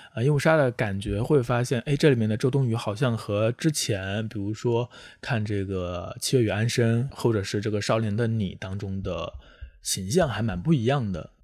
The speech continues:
确实演得挺好的。张宇在这里面呢，是演了一个，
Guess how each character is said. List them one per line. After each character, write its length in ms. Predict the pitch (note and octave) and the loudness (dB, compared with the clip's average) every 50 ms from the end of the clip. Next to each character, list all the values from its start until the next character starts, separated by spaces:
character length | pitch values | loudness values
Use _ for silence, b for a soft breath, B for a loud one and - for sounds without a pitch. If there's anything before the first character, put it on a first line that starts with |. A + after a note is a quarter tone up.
| - | -8
确 160 | - - E3 | 0 0 2
实 120 | C#3+ - A#2+ | 2 2 0
演 120 | A2 G2+ | 0 0
得 80 | G2 F#2+ | -4 -8
挺 180 | - G#2 G2 | -8 -8 -8
好 200 | G#2 - - - | -8 -6 -8 -8
的。 180 | - - - - | -8 -10 -10 -2
张 220 | - - D#3 E3 E3+ | 4 4 6 6 6
宇 140 | C#3+ A2+ G2+ | 4 4 4
在 120 | C3 B2 | 2 2
这 120 | C3 C#3 | 4 4
里 80 | C3 A#2 | 2 2
面 200 | G2+ G2 F#2+ F#2+ | 2 0 0 -2
呢， 200 | G2 F#2+ F#2+ F#2+ | -2 -2 -2 -4
是 160 | - - B2 | -4 -4 -4
演 160 | A2 F#2+ F2 | -4 -4 -4
了 100 | F2 F#2 | -6 -6
一 80 | F#2+ G#2 | -6 -6
个， 460 | - - G#2 G2 F#2 F2+ F2+ G#2+ A#2+ | -4 -2 -2 -2 -2 -4 -6 -8 -12